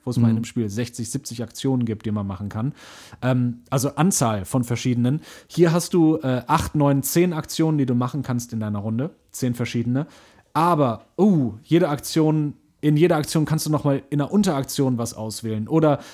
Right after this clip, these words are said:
Speaker 1: du kannst es anders legen. Vielleicht baust du dein Pipeline-Netzwerk anders. Vielleicht baut man das nächste Mal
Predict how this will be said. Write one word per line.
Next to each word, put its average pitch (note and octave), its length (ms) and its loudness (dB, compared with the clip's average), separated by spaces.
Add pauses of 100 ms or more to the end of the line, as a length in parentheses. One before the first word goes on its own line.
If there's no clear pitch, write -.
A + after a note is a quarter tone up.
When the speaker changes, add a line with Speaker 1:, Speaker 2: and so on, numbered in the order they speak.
Speaker 1:
du C#3+ 80 0
kannst E3 260 0
es D3+ 100 -4
anders C#3+ 280 0
legen. D3+ 280 2
Vielleicht C3 300 -4
baust C#3 160 -4
du D3 60 -6
dein C3+ 160 0
Pipeline-Netzwerk B2 1300 -4
anders. B2+ 220 -4
Vielleicht C#3+ 320 -2
baut D3+ 180 -4
man D3 100 -4
das C#3+ 140 -6
nächste D3 240 -4
Mal C#3 180 0